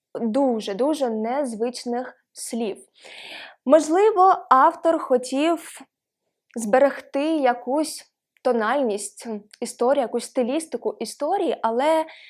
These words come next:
я читала перший розділ книжки англійською і, чесно кажучи, не пам'ятаю, щоб там був якийсь особливий стиль тексту.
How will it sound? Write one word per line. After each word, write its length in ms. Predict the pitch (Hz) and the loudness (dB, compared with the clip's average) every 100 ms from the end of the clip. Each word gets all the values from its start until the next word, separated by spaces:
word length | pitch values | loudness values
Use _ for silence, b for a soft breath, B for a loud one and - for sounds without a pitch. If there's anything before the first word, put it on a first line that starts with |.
| B - | B 0
я 180 | 247 349 | 4 4
читала 480 | - 330 311 240 | 2 0 2 2
перший 420 | 196 240 247 - 233 | 0 0 0 -2 -2
розділ 460 | 254 240 233 214 220 _ _ | 0 0 -2 -6 -8 _ _
книжки 500 | - 247 233 - 214 - | -4 0 0 -2 -12 -12
англійською 720 | 226 226 339 403 - 302 294 | -8 -2 -2 -2 -2 -2 -2
і, 220 | 233 254 247 | -4 -6 -4
чесно 340 | 269 277 277 | -6 -6 -2
кажучи, 380 | 269 302 285 262 | -2 0 -4 -4
не 160 | 247 | -6
пам'ятаю, 600 | 262 254 254 262 269 202 | -6 -6 -6 -2 -2 0
щоб 180 | 196 196 - | -4 -12 -4
там 260 | 240 302 349 B B B B B | -2 -2 -6 B B B B B
був 200 | 233 294 | -2 2
якийсь 460 | 240 226 254 285 - | 0 0 -4 -4 -6
особливий 680 | 214 240 214 262 233 233 233 b b | -8 -8 -4 -2 0 -2 -6 b b
стиль 400 | - - 294 226 - _ _ - | -20 -6 -2 -2 -6 _ _ -4
тексту. 560 | 214 202 - 190 - | -4 -4 -8 -10 -10